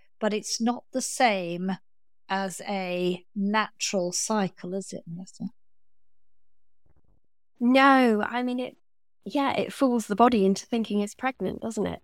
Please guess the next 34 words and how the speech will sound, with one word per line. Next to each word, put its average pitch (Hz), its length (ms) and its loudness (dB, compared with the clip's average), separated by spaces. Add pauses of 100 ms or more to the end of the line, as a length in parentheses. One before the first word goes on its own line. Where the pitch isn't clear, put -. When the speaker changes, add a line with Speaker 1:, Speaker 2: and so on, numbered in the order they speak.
(120)
Speaker 2:
Um, 190 480 -18 (1040)
so, 247 340 4 (320)
and, 269 380 8
you 285 280 2
know, 240 300 6 (560)
it, 269 180 2
it's - 240 -2
interesting, 294 380 6
even 247 260 -4
when 233 180 0
you've 220 140 -2
stopped - 360 -4
taking 247 400 -4
the 196 80 -2
pill, 196 240 -6
these 233 220 -10
things 269 280 -2
stay 269 260 0
in 226 120 -4
our 220 120 -8
cells 202 640 -8
for, 196 320 -6
um, 190 300 -4 (800)
for 247 120 -4
many 277 280 2
years. 226 540 -4 (340)
Um, 202 600 2 (360)
and 233 340 6 (600)
with 269 420 2
homeopathy, 226 760 2
one 214 220 2
thing 214 360 2
we, 214 280 -2
um, 202 360 -6